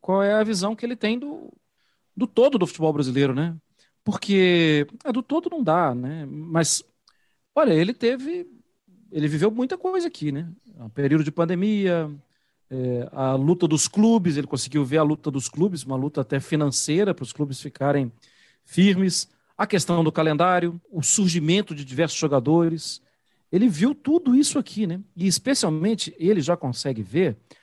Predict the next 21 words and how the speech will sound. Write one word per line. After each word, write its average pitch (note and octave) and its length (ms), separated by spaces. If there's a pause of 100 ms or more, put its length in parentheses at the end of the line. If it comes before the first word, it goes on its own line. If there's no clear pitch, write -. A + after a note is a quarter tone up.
(220)
a D#3 100
influência F#3+ 640
do F3 140
que D#3 220
é G3 80
o A3 40
futebol G3+ 560 (380)
português B3+ 840
aqui C#3 160
dentro, A2 360 (260)
dos E3+ 180
nomes A3+ 520
portugueses F3 760
aqui C#3+ 160
dentro. A#2+ 320 (480)
É, E3 220
sem G#3 260
dúvida G#3 280
alguma, G#3 340
é A3 80
um, F#3+ 640